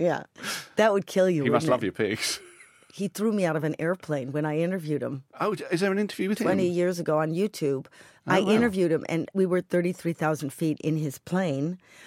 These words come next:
Speaker 1: And he told me he wanted to be president of the United States someday,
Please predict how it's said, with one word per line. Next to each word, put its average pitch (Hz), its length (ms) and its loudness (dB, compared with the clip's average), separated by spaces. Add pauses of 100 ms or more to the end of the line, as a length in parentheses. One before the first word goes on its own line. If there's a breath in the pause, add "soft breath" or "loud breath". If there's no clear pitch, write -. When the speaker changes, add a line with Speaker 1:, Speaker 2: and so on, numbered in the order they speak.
(340 loud breath)
Speaker 1:
And 180 120 2
he 180 140 -2
told 185 240 2
me 180 80 4
he 170 100 2
wanted 160 300 0
to - 80 -16
be 156 140 0
president 165 440 0
of 151 40 0
the 151 60 0
United 147 340 -2
States 175 300 0
someday, 151 420 0